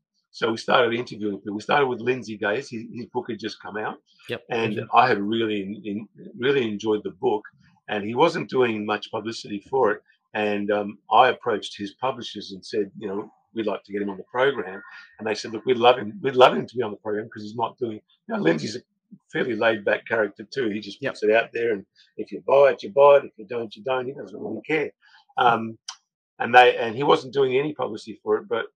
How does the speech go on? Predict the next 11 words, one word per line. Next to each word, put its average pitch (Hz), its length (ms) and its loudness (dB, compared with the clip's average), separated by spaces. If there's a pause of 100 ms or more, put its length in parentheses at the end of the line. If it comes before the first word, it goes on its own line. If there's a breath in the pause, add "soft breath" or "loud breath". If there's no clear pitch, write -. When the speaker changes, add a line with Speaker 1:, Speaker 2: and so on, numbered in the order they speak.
(480)
Speaker 1:
uh, 113 200 0
when 135 160 4
he 117 120 -4
heard 117 220 -4
it, 107 140 -8 (180)
that 107 140 0 (300)
Brad 120 180 2
and 113 140 0
I 143 120 12
were 127 180 4
interested 107 440 -10